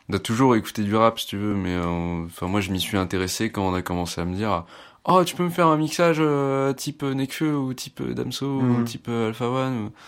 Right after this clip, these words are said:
Speaker 1: j'ai commencé à m'y intéresser, du coup, voilà.
Speaker 2: Ok.
Speaker 1: Et, euh,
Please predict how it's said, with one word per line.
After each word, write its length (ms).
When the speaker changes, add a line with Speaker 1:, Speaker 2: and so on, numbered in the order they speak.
Speaker 1:
j'ai 180
commencé 300
à 40
m'y 80
intéresser, 440
du 140
coup, 120
voilà. 180
Speaker 2:
Ok. 120
Speaker 1:
Et, 1500
euh, 160